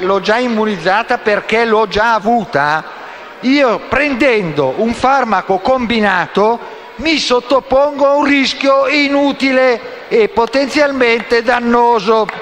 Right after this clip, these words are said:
Solle-, rispondendo alle richieste dell'Aula,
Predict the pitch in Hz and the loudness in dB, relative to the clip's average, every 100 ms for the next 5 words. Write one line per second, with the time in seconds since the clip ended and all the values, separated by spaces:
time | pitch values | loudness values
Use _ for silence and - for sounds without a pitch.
0 | - - - - - - - - - - | -14 -14 -14 -14 -16 -16 -16 -16 -18 -18
1 | - - - - 226 233 240 214 - 202 | -18 -16 -10 -4 0 0 0 -2 -4 -4
2 | 269 - - 254 233 269 262 226 175 131 | -4 -4 -2 0 2 2 2 0 0 0
3 | 92 - - - - - - 196 220 226 | -2 -10 -16 -18 -20 -8 -2 0 0 0
4 | - 226 269 - 220 190 196 185 185 151 | 0 0 0 -2 -2 0 0 2 2 0
5 | 135 131 139 | 0 0 0